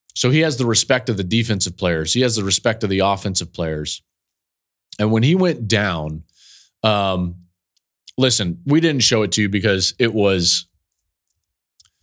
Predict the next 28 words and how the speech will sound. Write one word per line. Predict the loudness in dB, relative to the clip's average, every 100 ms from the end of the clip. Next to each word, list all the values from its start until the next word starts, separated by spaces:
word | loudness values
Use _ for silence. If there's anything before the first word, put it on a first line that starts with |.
| _ _ _ _ _ _ _ _
like, | -4 -4 -4 -14 _ _ _ _ _ _ _ _
he, | -2 -2 -6 -20 -12
we | -12 -4 0 2 2
knew | 2 2
he | 2 0 -2
pretty | -2 -2
clearly | -2 0 0 0 -2
broke | -2 -2 -2
his | -6 -6
leg. | -12 -14 _ _ _ -20 _ _ _ _
And | -2 2
they | 2
were | 4 2
out | 0 0
there | 0 2
immediately | 0 2 2 0 0 0
with | 0
the | -4
cart. | -2 -2 -2 -4 _
They | -2
were | 0 2
out | 0 0
there | 0 0
immediately | 2 2 2 0 0 0
with | 0 -2
the | -2 0
air | -2
cast. | -2 -2 0 -2 -4